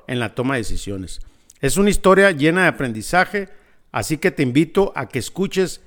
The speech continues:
el episodio ciento diez de Yuridia, quien colabora en esta organización.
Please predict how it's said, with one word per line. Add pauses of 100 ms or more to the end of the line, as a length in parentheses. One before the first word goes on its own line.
(120)
el
episodio
ciento
diez (480)
de
Yuridia,
quien
colabora
en
esta
organización.